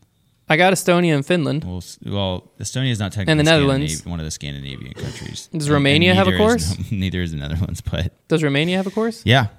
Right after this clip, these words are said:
Speaker 2: it does.
Speaker 1: Um,
Speaker 2: Also not Scandinavian.
Speaker 1: I know.
Speaker 2: There's, like, those
Speaker 1: I'm not
Speaker 2: three,
Speaker 1: good at
Speaker 2: there's, like, those
Speaker 1: geography.
Speaker 2: three big, like,
Speaker 1: Yeah, I got
Speaker 2: fingers.
Speaker 1: Italy, I guess England.
Speaker 2: No.
Speaker 1: Is that what you're trying to get me? What are you
Speaker 2: <laughs>
Speaker 1: talking about?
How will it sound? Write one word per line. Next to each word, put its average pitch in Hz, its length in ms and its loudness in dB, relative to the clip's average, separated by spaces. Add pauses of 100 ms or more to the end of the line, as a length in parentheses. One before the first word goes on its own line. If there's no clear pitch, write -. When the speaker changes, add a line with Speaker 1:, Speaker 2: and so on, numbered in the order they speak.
(160)
Speaker 2:
it - 60 -20
does. 104 360 -4 (880)
Speaker 1:
Um, 156 80 0
Speaker 2:
Also 139 480 4
not 139 120 -2
Scandinavian. 78 560 -10 (160)
Speaker 1:
I 170 80 -2
know. 156 240 -6 (1300)
Speaker 2:
There's, 90 160 -8
like, 85 140 -8
those 73 140 -10
Speaker 1:
I'm 165 160 0
not 214 140 4
Speaker 2:
three, 107 140 2
Speaker 1:
good 180 140 6
at 151 80 0
Speaker 2:
there's, 147 120 2
like, 151 160 6
those 139 100 0
Speaker 1:
geography. - 200 -2
Speaker 2:
three 104 580 -2
big, 92 460 -2
like, 85 300 -8 (200)
Speaker 1:
Yeah, 269 160 2
I 156 60 4
got 202 240 6
Speaker 2:
fingers. 80 400 -4
Speaker 1:
Italy, 170 420 6
I 147 60 2
guess 147 240 2
England. 160 360 2
Speaker 2:
No. 90 100 -2
Speaker 1:
Is 92 200 -2
that 143 60 2
what 147 80 4
you're - 80 -4
trying 190 120 2
to 180 40 -2
get 196 120 2
me? 214 100 2
What 175 160 4
are - 20 4
you 226 120 4
Speaker 2:
<laughs> 165 140 4
Speaker 1:
talking 175 160 4
about? 123 240 -4